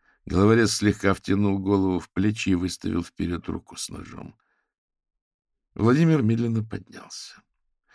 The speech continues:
и, дождавшись момента атаки, подхватил кружку и стопку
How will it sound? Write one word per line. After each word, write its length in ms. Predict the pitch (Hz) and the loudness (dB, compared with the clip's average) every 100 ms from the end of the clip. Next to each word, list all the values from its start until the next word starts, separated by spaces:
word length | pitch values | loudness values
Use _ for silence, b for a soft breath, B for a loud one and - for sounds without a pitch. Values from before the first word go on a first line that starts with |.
| B B B | B B B
и, 160 | 110 | 0
дождавшись 720 | 98 107 101 101 92 - 90 | 4 4 4 2 2 -2 -4
момента 500 | 92 92 90 85 87 | -2 -2 -2 -2 -4
атаки, 520 | 90 - 123 117 117 110 b b b b - | -4 -4 -6 -6 -8 -8 b b b b -4
подхватил 600 | 113 - 117 113 113 - | -2 2 2 2 0 0
кружку 480 | 127 143 - 135 | -2 -2 -2 0
и 160 | - 92 | 0 -2
стопку 680 | - - 127 - 131 120 | -4 -4 -4 0 0 0